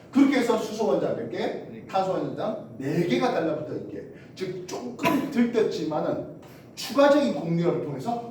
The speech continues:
Speaker 1: 훨씬 더 내려갈 수 있다면 뭐 할 수 있다?
Speaker 2: 아.
Speaker 1: 그 결합을 하겠다는 거예요. 이해됐습니까? 쌤, 근데 에스피 쓰리 혼성 오비탈은 무엇입니까?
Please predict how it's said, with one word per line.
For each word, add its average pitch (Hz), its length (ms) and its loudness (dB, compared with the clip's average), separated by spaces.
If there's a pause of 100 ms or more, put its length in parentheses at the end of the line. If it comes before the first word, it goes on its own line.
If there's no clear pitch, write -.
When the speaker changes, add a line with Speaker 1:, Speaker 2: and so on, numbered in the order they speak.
(160)
Speaker 1:
훨씬 285 720 8
더 - 240 0
내려갈 220 400 2
수 175 120 -2
있다면 - 540 -6
뭐 101 100 -14
할 - 80 -12
수 - 120 -16
있다? 87 140 -8
Speaker 2:
아. - 560 -12
Speaker 1:
그 151 120 -4
결합을 - 680 0
하겠다는 170 840 -2
거예요. - 280 -10 (340)
이해됐습니까? 185 600 -10 (920)
쌤, 262 300 4
근데 202 360 4
에스피 220 320 2
쓰리 233 240 -4
혼성 233 800 4
오비탈은 202 500 0
무엇입니까? - 760 -4